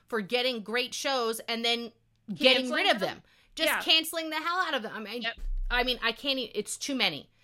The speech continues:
Speaker 1: Being Human.
Speaker 2: Oh,
Speaker 1: Hello? Thank
Speaker 2: still
Speaker 1: you.
Speaker 2: mad about that
Speaker 1: I'm
Speaker 2: one.
Speaker 1: still mad about that one. I'm still mad about Fringe.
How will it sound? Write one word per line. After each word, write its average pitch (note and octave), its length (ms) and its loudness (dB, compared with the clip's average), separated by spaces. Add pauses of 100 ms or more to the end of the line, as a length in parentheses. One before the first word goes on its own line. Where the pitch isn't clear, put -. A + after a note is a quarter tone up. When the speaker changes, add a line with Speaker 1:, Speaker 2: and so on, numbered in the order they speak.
(160)
Speaker 1:
Being B3 360 2
Human. B3+ 600 0 (560)
Speaker 2:
Oh, C4 120 6 (120)
Speaker 1:
Hello? B3 460 8 (160)
Thank D4+ 260 4
Speaker 2:
still C4 320 2
Speaker 1:
you. F4+ 120 -8
Speaker 2:
mad A#3+ 120 -2
about A3+ 80 -8 (240)
that G3 140 -6
Speaker 1:
I'm A3 180 6
Speaker 2:
one. - 80 0
Speaker 1:
still G4+ 360 4
mad F#3+ 240 2
about D#3+ 300 -4
that D#3 220 -2
one. C3+ 180 -12 (180)
I'm B3 140 2
still G4 260 0
mad C#4 180 6
about D#4+ 240 6
Fringe. F4+ 800 0